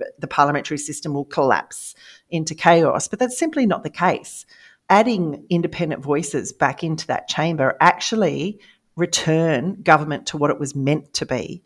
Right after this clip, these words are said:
which is a public forum where citizens can watch what their leaders are discussing, understand how the decisions are being made, and then have confidence that decisions have been made with a really robust and transparent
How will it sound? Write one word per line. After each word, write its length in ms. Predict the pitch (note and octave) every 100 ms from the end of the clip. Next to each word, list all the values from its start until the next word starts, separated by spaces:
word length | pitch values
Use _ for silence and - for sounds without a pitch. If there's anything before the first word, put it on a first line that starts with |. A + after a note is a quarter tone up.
| _ _
which 180 | - D#3
is 120 | D#3
a 60 | C#3+
public 440 | - - G3+ -
forum 560 | - C#3+ C3 B2+ C3+ D3+ -
where 140 | D#3
citizens 520 | D3 - D#3 D3 C#3
can 260 | - C#3 C#3
watch 520 | C#3 C#3+ - - - -
what 160 | D3+
their 120 | - C3+
leaders 400 | C3+ C3+ C3+ B2+
are 60 |
discussing, 800 | B2+ B2+ - C3+ - C#3 C3 C3+ - - _ -
understand 640 | E3+ F3+ F3 - C3 B2+
how 120 | C3 C3+
the 120 | B2+
decisions 500 | C3 - C3+ C3+ C3+
are 60 |
being 320 | C3 C#3 C3 C3+
made, 500 | C3+ B2 E3+ C4 - - - - _ -
and 160 | D#3+ D3+
then 120 | D3+
have 240 | D3+ D3
confidence 580 | - D#3 D#3 D#3 C3+ -
that 180 | D3 -
decisions 460 | D3+ - C#3+ C#3+
have 140 | C#3 C3+
been 220 | C#3 C3
made 320 | C3+ C3 B2+
with 160 | - C3
a 80 | C#3
really 340 | C#3 C#3+ C3
robust 600 | C3+ C3 B2+ B2+ B2+ -
and 100 | C3+
transparent 640 | - C3 B2+ - C3 B2